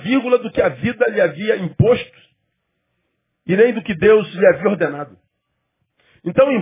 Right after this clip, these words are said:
Paulo, eu aprendo o quê? Que eu queria compartilhar com os irmãos nessa oportunidade. A solidão dói, mas só paralisa se permitirmos.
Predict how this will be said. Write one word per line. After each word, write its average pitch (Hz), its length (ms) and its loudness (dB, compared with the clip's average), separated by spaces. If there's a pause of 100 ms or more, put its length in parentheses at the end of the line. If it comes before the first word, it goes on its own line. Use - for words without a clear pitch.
Paulo, 247 460 2
eu 214 160 2
aprendo 233 340 -2
o - 40 -8
quê? 190 180 0
Que 180 80 -4
eu 180 60 -2
queria 196 180 -4
compartilhar 185 480 -4
com 180 100 -12
os 147 100 -10
irmãos 160 300 -4
nessa 156 180 -10
oportunidade. 156 600 -8
A 196 120 -4
solidão 254 640 2 (480)
dói, 208 360 2 (880)
mas 226 300 0
só 254 140 0
paralisa 262 720 2
se - 120 -8
permitirmos. 202 880 -4